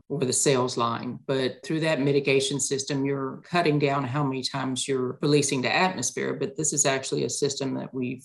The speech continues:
started that helps our customers. And then through A I also helps us to even mitigate any downtime because we can start tracking any issues when any piece of packing or equipment is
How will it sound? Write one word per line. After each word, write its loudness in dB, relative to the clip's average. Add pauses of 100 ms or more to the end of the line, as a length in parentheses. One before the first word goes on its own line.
started 2
that 2
helps 0
our 2
customers. 0
And 2
then 2
through 2 (160)
A 4
I 4
also 0
helps -2
us 2 (140)
to 2
even -2
mitigate 2
any -2
downtime -2
because -10
we -2
can -8
start -4
tracking 0
any 4
issues -4
when 2
any 0
piece -2
of -4
packing 0
or -2
equipment -2
is -2